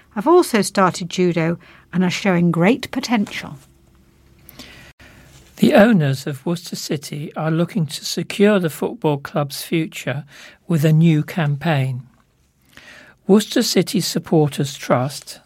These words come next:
Speaker 2: the majority shareholder of the Blues, is hoping to grow to one thousand members by the end of next year.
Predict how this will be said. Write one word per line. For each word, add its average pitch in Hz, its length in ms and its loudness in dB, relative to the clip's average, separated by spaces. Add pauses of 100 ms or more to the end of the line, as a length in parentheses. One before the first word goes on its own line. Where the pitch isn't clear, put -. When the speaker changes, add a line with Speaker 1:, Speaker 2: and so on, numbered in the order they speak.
(140)
Speaker 2:
the 180 60 -2
majority 160 600 2
shareholder 147 760 -2
of 135 140 -8
the 156 80 -8
Blues, 143 540 -6 (500)
is 165 200 -4
hoping 185 340 4
to 165 160 -2
grow 151 560 2 (340)
to - 160 -6
one 175 300 4
thousand 190 580 0
members 151 420 -2
by 147 220 -4
the 147 160 -2
end 156 220 -2
of 151 160 -10
next - 400 -10
year. 151 340 -4